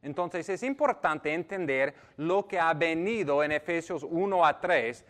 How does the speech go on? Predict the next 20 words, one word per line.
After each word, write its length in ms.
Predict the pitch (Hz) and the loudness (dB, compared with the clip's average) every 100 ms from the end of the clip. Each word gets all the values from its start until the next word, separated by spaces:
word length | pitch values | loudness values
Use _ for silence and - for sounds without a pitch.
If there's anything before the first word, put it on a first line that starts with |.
| _ | _
para 200 | 147 131 | 2 2
entender 420 | 135 160 135 113 | 0 -4 -2 -2
Efesios 400 | 117 117 104 110 | -4 -8 -12 -16
cuatro. 420 | - 131 120 107 95 _ _ _ _ _ _ _ - - _ _ _ _ _ _ _ _ _ | 0 0 0 -8 -18 _ _ _ _ _ _ _ -20 -20 _ _ _ _ _ _ _ _ _
Sabemos 600 | - 160 160 240 254 240 | 4 6 6 2 0 -4
cómo 400 | - 190 190 180 | -4 -2 -2 -4
comienza 1120 | - 156 127 151 151 117 - 113 104 104 107 - | -4 -4 -2 -2 -2 -6 -10 -6 -4 -4 -6 -10
la 200 | 127 110 | -2 -2
Biblia, 420 | 110 104 98 92 - _ _ _ _ _ _ _ _ _ _ | -2 -8 -10 -12 -20 _ _ _ _ _ _ _ _ _ _
con 320 | - 160 170 | -6 -4 -4
Dios, 840 | 131 135 151 170 127 - - - - | -4 -2 2 4 2 -4 -18 -20 -6
la 240 | 135 139 | 0 0
Trinidad, 800 | 139 160 156 143 123 147 123 107 - _ _ _ - | 0 -6 -4 -2 4 4 4 -2 -16 _ _ _ -6
creando 1300 | 156 147 139 151 185 247 254 226 226 254 269 - _ - | 0 2 4 6 6 4 -2 2 2 2 -2 -12 _ -2
los 180 | 151 | -2
seres 240 | - 185 190 | 0 0 0
humanos 480 | 190 143 143 165 175 | 2 2 2 -4 -6
en 140 | 170 | -10
su 180 | 170 180 | -6 -6
imagen, 460 | 160 165 170 - | -4 -4 -6 -12